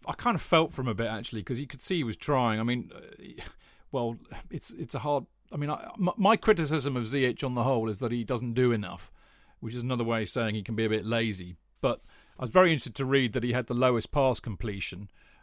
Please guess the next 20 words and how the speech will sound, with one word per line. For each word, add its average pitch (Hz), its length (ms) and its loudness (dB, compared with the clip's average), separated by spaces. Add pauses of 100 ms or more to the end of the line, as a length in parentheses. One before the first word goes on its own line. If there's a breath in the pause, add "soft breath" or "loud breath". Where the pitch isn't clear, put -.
(140)
about - 160 -8
seventy-six 123 1000 -4
percent 120 440 -2
or 120 120 -8
something, 120 360 -4
of 123 120 -2
all, 123 260 2
all 123 240 -4
of 110 80 -4
the, 110 240 -2 (440 soft breath)
the - 40 -14
players. 123 300 0
I 131 80 4
know, 143 440 6
I 139 120 0
know 139 260 4
that 123 220 0 (160)
Thomas 127 320 -4
Tuchel 123 500 -2
absolutely 113 720 -4